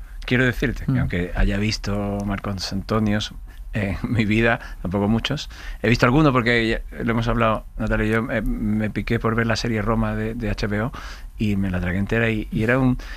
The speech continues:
Speaker 1: Marco Antonio que no me esperaba tan bien y, y me he dado cuenta de que, bueno, pues eso, que cada uno tiene la posibilidad y la suerte de poder hacer su propio Marco Antonio. Y este que está escrito aquí,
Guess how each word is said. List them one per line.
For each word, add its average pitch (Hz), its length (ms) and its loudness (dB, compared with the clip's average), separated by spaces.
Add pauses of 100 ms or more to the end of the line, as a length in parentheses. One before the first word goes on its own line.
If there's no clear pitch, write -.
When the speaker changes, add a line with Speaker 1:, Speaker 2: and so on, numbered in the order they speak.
(180)
Speaker 1:
Marco 123 240 4
Antonio 127 240 4
que 127 80 2
no 123 80 4
me 123 80 4
esperaba 120 340 4
tan 113 160 2
bien 147 320 2
y, 113 240 0
y 110 60 -2
me 113 100 2
he - 20 4
dado 120 120 6
cuenta 131 240 2
de 127 100 0
que, 95 240 -2
bueno, 87 340 -4
pues - 220 -8
eso, 87 240 -8
que 85 120 -10 (280)
cada 92 240 -2
uno 98 240 0 (400)
tiene 101 220 0
la 95 100 2
posibilidad 95 480 0
y 104 80 0
la 98 120 0
suerte 101 280 -2
de 107 100 0
poder 98 220 -2
hacer 95 280 -4
su 90 300 -4
propio 95 260 -2
Marco 95 200 -2
Antonio. 110 460 0
Y 127 180 4
este 139 260 0
que 110 100 -4
está 120 180 0
escrito 127 480 -2
aquí, 123 340 -2